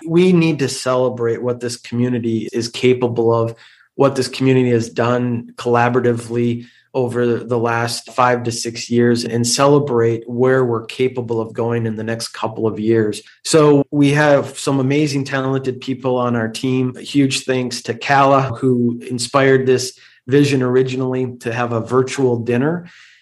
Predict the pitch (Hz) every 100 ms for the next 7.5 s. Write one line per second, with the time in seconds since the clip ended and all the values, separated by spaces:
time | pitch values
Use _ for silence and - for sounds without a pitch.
0 | _ 131 127 123 123 151 175 170 170 139
1 | 131 131 131 131 127 120 120 117 117 117
2 | - 170 147 135 131 135 131 117 120 120
3 | 113 - 127 117 143 147 143 127 127 139
4 | 123 123 123 139 117 113 113 - - _
5 | _ _ 131 131 135 151 143 123 117 139
6 | 139 120 120 147 147 110 110 113 123 123
7 | 127 127 120 117